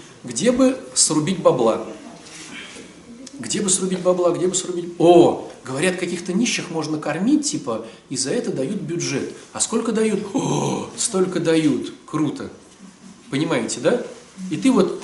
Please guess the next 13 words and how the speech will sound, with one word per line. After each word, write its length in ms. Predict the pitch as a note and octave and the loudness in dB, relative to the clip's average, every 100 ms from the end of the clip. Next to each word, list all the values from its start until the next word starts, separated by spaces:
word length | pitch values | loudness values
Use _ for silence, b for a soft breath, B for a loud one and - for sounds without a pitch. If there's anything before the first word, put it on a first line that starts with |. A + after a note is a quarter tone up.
| - | -10
оба 480 | - C#4+ D4 E3+ - | 4 6 8 6 6
открыли 400 | D3+ D3+ F#3+ B3 | 2 2 2 4
ларьки 720 | A#3 G3 E3+ - D3 D3 - - - - - | 6 6 4 2 -2 -2 -2 -8 -16 -20 -2
по, 420 | F#3+ C4+ C4 - - - - | 4 4 2 -4 -16 -16 -8
оба 360 | F3+ G#3+ F#3 | -2 2 4
этих 200 | E3+ - | 4 4
человека 540 | - E3 E3 B3+ - E3+ | 0 2 4 2 2 0
открыли 360 | - F#3 F#3+ | 2 2 2
ларек 440 | D#3 D3 F3 C4+ - | 2 2 2 0 0
по 100 | F#3+ | -2
кор-, 320 | F3+ F#3+ A3+ | 2 0 2
кормлению 600 | - D#3 E3 F#3+ A#3 G#3+ | 0 0 2 2 2 2
бомжей. 500 | F3 E3+ C3+ C3 - | 2 0 0 -2 -4